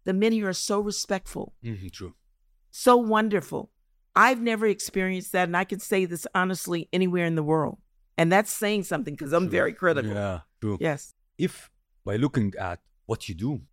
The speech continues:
Speaker 2: it's really a lot of things. And not only a lot of things, a lot of things in different countries, different cultures, and specifically with working with branding, marketing. How do you manage these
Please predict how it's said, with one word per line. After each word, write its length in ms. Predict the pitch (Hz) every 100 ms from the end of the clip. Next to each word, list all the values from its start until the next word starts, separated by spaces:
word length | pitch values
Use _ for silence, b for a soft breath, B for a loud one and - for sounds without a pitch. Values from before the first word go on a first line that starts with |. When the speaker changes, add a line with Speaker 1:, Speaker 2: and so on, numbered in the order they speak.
| _
Speaker 2:
it's 240 | 127 - 117
really 240 | 175 147
a 80 | 107
lot 180 | 113 104
of 100 | -
things. 400 | 98 76 - - _ -
And 260 | 110 110
not 160 | 120 -
only 200 | 156 151
a 60 | 98
lot 180 | 107
of 80 | 101
things, 460 | - 147 151 92 - -
a 60 |
lot 160 | 107 139
of 80 | 127
things 440 | - 151 147 101 - _
in 160 | 107 98
different 400 | 127 120 110 101 _ -
countries, 520 | 113 - 98 90 - _ _ -
different 300 | 110 87 - _
cultures, 720 | - 117 - 87 78 - - - _ _ _ _
and 180 | 107 107
specifically 560 | - 110 170 185 131 107
with 140 | 90 _ _ -
working 380 | 113 113 104
with 220 | 85 82 - _ _ _ _ -
branding, 560 | 98 95 87 82 76 - _ _ _
marketing. 760 | 85 87 95 92 - 80 80 71 _ _ _ _ _ -
How 160 | 160
do 100 | 151
you 80 | 156
manage 360 | 131 127 104 -
these 300 | 85 76